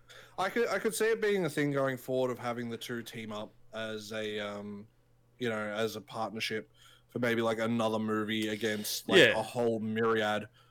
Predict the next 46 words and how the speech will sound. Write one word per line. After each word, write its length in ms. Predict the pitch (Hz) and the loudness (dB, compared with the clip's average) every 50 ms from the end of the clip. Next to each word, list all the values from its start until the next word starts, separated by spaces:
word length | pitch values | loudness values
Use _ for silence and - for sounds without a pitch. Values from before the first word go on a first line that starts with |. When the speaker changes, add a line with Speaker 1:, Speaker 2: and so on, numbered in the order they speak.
| _ _ - | _ _ -6
Speaker 1:
of 140 | - 113 113 | -4 -4 -2
monsters, 480 | 117 110 110 110 110 - - 113 107 120 | -2 -2 -4 -4 -4 -6 -8 -8 -6 -2
which 200 | 143 143 135 151 | -2 0 0 0
I 80 | 151 | 0
think 140 | 147 180 170 151 | 0 2 2 2
would 80 | 127 | 2
be 200 | 123 117 120 120 - | 2 2 0 0 0
an 180 | 117 117 117 113 | 0 -2 0 0
awesome, 480 | 123 135 139 135 - - 120 104 98 95 - _ _ - _ _ _ _ _ - | 0 0 2 2 0 -2 -4 -6 -10 -14 -18 _ _ -20 _ _ _ _ _ -4
uh, 280 | 113 113 110 104 104 104 | -2 -2 -2 -2 -4 -4
movie 340 | 110 117 117 117 110 104 | -2 -2 -2 -2 -4 -6
to 100 | 101 - | -10 -10
do, 320 | 104 98 117 117 117 113 104 | -8 -4 0 0 0 0 0
to 80 | 104 | -2
have, 140 | 107 107 107 | -2 0 0
Speaker 2:
Yeah. 80 | 104 107 | 0 0
Speaker 1:
like, 120 | 104 101 101 | 0 -2 -4
you 60 | 104 | -6
know, 180 | 107 104 104 - _ - - - - _ _ _ _ _ _ _ _ - - - - - - | -6 -6 -8 -10 _ -20 -20 -20 -20 _ _ _ _ _ _ _ _ -20 -20 -20 -20 -12 -4
like, 360 | - 123 117 110 104 - - | -2 0 0 0 -2 -6 -6
two 340 | - - - 139 135 127 120 | -4 -2 0 2 2 2 2
versus 240 | 113 120 117 110 - | 2 2 2 0 -2
five, 640 | - - 113 107 110 110 107 107 107 104 104 101 107 | -2 -2 0 2 2 2 2 2 0 -2 -4 -4 -6
and 380 | 104 101 101 101 101 104 117 | -6 -6 -8 -8 -8 -4 2
Speaker 2:
Yeah. 120 | 117 110 104 | 2 4 4
Speaker 1:
they've 80 | 95 117 | 4 2
gotta, 140 | 113 113 | 0 0
like, 180 | 110 107 104 98 | 0 0 -2 -4
really 360 | 104 113 113 123 123 117 117 110 | -6 -4 -2 0 0 0 0 -2
team 340 | - - 123 113 117 110 | -4 -6 -6 -4 -2 -2
up 260 | 110 110 110 104 - 110 | 0 0 -2 -2 -4 -6
and 320 | 107 107 107 107 104 98 - | -6 -6 -4 -6 -6 -8 -8
use 260 | 117 113 113 104 - | -8 -6 -6 -6 -4
their 200 | - 113 110 107 | -2 -2 0 0
unique 320 | 107 104 107 107 107 101 - | -2 -2 -4 -4 -6 -6 -6
abilities. 440 | 98 101 110 110 107 107 107 101 - - - - - - - _ _ - | -4 -2 0 0 2 0 -2 -6 -8 -16 -20 -20 -20 -20 -20 _ _ -2
But, 120 | 131 131 123 | 0 0 2
like, 300 | 123 127 123 120 - _ _ _ _ _ _ _ _ _ _ _ _ _ _ - | 2 0 0 -2 -6 _ _ _ _ _ _ _ _ _ _ _ _ _ _ -14
<sighs> 480 | - - - - - - - _ - - | -12 -10 -10 -10 -12 -14 -18 _ -6 -2
I'm, 220 | 139 143 156 170 165 143 | -2 0 0 0 0 0
I'm 140 | 147 156 | 0 0
interested 420 | 170 175 180 - 214 - - 214 180 | 0 0 0 -2 -4 -4 -4 -6 -4
to 80 | 175 139 | -4 -4
see 440 | - - 139 135 131 127 120 123 123 | -2 0 0 2 2 0 0 -2 -4
how 320 | 120 120 127 127 123 123 | -4 -2 0 0 0 -2
human 840 | - - - - - - - 123 127 123 120 127 156 185 196 190 | -4 -10 -18 -16 -14 -10 -6 -4 -2 -2 0 0 0 -2 -4 -8